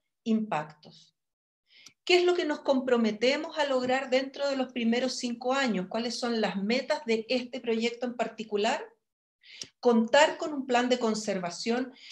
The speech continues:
geoespacializado, con una cartera de proyectos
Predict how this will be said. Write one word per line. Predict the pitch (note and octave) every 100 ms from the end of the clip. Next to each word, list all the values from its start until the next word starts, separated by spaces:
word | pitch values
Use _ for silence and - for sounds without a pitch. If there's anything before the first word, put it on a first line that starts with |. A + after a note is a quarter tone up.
| -
geoespacializado, | - - E4 E4 E4+ E4+ - C4+ A#3+ F#3+ - D4 D#4+ E4 F4+ - _ _ - -
con | A3+
una | A3+ A3
cartera | G#3 F3+ F3+ - D4+ F4
de | E4
proyectos | - A#3+ A3 A#3+ D#4 - - F#4 -